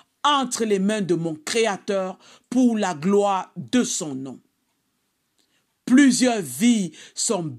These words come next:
bénies, encouragées, restaurées, réconciliées avec Dieu à travers ma vie.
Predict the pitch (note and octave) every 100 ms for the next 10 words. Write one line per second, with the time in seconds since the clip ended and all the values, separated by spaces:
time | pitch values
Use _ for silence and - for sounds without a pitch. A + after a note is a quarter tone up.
0 | - A#3+ A#3 G#3 A3+ G#3+ - _ _ _
1 | C4+ A#3+ G3+ G#3+ F#3+ F#3 E3 - G#3+ G#3
2 | - _ E3+ D#3+ B3 A3 - G#3 F#3 F#3+
3 | G#3 - - - D#3+ A3+ B3 A#3 G#3+ -
4 | F#3+ G3 A#3 - G3 D#3 D#3 B2+ A#2+ F#3
5 | G#3 G3+ - _ _ A#3 G3 - G3+ F3+
6 | C#3 G3+ G3+ F#3+ _ E3+ F#3 G#3+ G3 B2
7 | C3 B2